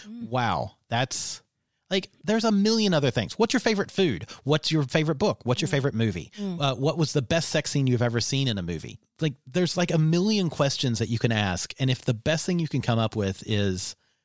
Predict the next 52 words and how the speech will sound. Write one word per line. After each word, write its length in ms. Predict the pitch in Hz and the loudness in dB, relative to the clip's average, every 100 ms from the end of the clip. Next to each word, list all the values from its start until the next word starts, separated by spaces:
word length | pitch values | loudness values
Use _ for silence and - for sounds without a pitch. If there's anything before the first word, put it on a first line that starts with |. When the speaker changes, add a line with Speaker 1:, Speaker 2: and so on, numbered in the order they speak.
| _ - 131 | _ -20 -6
Speaker 2:
"What 220 | 139 135 | -4 0
do 80 | 131 | 0
you 160 | 123 | 2
do 140 | 120 120 | 2 0
f- 100 | - | 2
Speaker 1:
Yeah. 140 | 196 175 | 0 2
Speaker 2:
for 100 | 117 | 2
work?" 440 | 123 107 92 - _ _ _ | 4 2 0 -4 _ _ _
Or, 220 | - 143 135 | -4 -2 0
"Do 120 | 139 | 0
you 120 | 139 | 0
have 240 | 127 107 | 2 0
kids?" 500 | - 156 131 90 87 - | -2 0 0 -2 -6 -2
Like, 280 | 135 - _ _ - | -2 -2 _ _ -6
some 220 | - 240 | -2 0
people 180 | 269 262 | 2 2
don't 100 | 247 | 2
wanna 100 | 214 | 2
talk 180 | 208 254 | 2 2
about 140 | 240 | 2
that 160 | 208 156 | 2 2
shit. 300 | 135 98 - | 0 -2 0
They 160 | 196 | 0
Speaker 1:
No. 120 | 196 170 | 0 -2
Speaker 2:
go, 60 | |
they 180 | 185 190 | 0 2
go 160 | 185 226 | 2 2
to 120 | 247 | 2
a 60 | 165 | 0
swingers 320 | 185 226 - | 0 -2 -2
club 240 | - 135 | 0 0
to 60 | - | 2
get 120 | 175 | 2
away 300 | 151 127 175 | 2 2 0
from 220 | - 139 | 0 0
work, 240 | 117 95 - | 2 0 -2
to 80 | |
get 100 | 127 | 0
away 220 | 151 143 151 | 2 2 2
from 220 | 135 113 | 2 0
kids, 420 | - 95 78 - - 185 | 0 -2 -4 -10 -10 -12
Speaker 1:
Yeah. 100 | - | -6
Speaker 2:
sometimes 320 | 113 147 147 | -4 -2 -2
to 80 | 156 | 0
get 80 | |
away 140 | 160 156 | 0 0
from 140 | 160 | 0
their 100 | 156 | 0
partners. 380 | 143 110 82 - - - - | 0 -2 -4 -10 -18 -14 -4
Uh, 260 | 170 165 220 | 0 2 2
Speaker 1:
<laughs> 20 | |
Speaker 2:
like, 340 | 151 110 208 | 2 0 -4